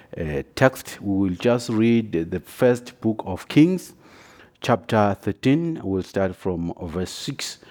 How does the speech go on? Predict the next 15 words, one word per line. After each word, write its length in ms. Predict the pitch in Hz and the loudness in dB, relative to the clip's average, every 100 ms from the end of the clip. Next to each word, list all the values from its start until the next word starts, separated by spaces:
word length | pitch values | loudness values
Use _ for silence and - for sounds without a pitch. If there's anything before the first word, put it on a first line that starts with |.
| - - | -20 -10
Then 300 | 104 123 120 | 8 8 10
the 100 | 117 | 6
king 340 | - 208 202 | 4 2 2
said 280 | - 147 143 | 2 2 2
to 100 | - | 0
the 140 | 110 101 | 2 2
man 360 | 104 107 104 95 | 4 2 2 -2
of 240 | 95 - | -8 -4
God, 380 | 82 76 87 - _ _ _ _ - - - - - | -4 -2 -6 -8 _ _ _ _ -20 -20 -20 -20 2
"Intercede 960 | 147 147 160 - 208 202 180 127 104 - | 6 8 6 6 2 4 4 4 2 4
with 420 | 113 127 135 101 | 2 4 4 4
the 100 | 107 | 4
Lord 360 | 104 104 110 107 | 6 6 6 4
your 140 | 92 | 0
God 380 | - 85 90 | 0 0 0